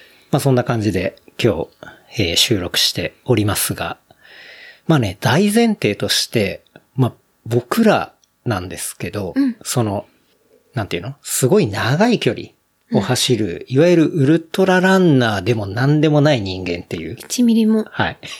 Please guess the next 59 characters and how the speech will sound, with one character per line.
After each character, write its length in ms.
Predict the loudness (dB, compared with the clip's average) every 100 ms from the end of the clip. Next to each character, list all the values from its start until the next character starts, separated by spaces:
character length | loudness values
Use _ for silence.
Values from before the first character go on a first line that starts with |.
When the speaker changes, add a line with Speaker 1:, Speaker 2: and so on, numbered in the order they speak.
| -20 -20 -20 -18 -10 -4 -2
Speaker 2:
だ 60 |
っ 60 | 0
て、 260 | 0 0 -2
マ 140 | 0
ミ 120 | 4 4
な 120 | 4
ん 120 | 0
て、 320 | 0 -2 -2 _ _ -2
Speaker 1:
う 60 |
ん。 220 | 0 -2 -8 _ _ -4
Speaker 2:
大 220 | -2 2
会 160 | 2
出 120 | 2 2
た 120 | 0
こ 120 | 0
と 240 | -2 -4
す 140 | -4 -4
ら 140 | -2
な 140 | 0 -2
い 100 | -2
じ 60 |
ゃ 40 | -8
な 120 | -2
い。 20 | -2 -2 -2 -2
Speaker 1:
<laughs> 400 | 0 -2 0 -2
そ 240 | 0 0
う 20 | 0
だ 40 |
ね。 60 | 2
Speaker 2:
そ 120 | 2
う 60 | 4
い 140 | 4
え 60 | 2
ば。 140 | 0
Speaker 1:
は 120 | -2
い、 20 | -4 -6 -10 -6
は 60 | -4
い。 60 | -4
Speaker 2:
た 120 | 0
だ 120 | 2
普 80 | 2
通 220 | 0 2
に 340 | 4 4 2 0
好 160 | -2
き 100 | -2
で、 320 | 0 2 2 -2 -16 _ _
Speaker 1:
う 60 | 2
ん。 0 |
Speaker 2:
飲 60 |
み 100 | 4
な 120 | 4 4
が 120 | 4
ら 60 |
走 280 | 2 0 -2
っ 40 | -2
た 100 | 0
り 180 | 0 0
と 120 | -6
か、 360 | -2 0 0